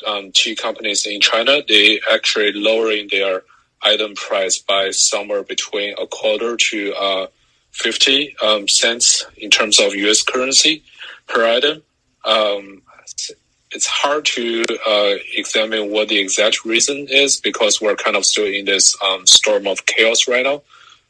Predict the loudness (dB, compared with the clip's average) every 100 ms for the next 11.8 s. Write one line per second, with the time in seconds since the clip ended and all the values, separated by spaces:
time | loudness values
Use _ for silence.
0 | 0 4 4 4 0 -2 0 -2 -2 0
1 | 2 2 2 2 2 0 _ _ _ 2
2 | 2 0 -6 -4 0 0 0 -2 -4 -4
3 | -4 -2 -2 0 -2 -2 -4 -4 -6 -2
4 | 0 0 -2 -2 -2 -4 _ _ _ _
5 | 4 6 4 2 0 0 -2 -4 -4 -2
6 | -2 0 0 0 0 2 4 2 -2 -4
7 | -2 0 0 0 0 0 2 2 2 0
8 | 0 -2 2 4 4 2 0 -2 -2 0
9 | 2 2 0 0 0 4 4 4 0 -8
10 | _ _ _ 0 2 4 2 2 0 0
11 | 0 -2 -2 -2 0 0 -2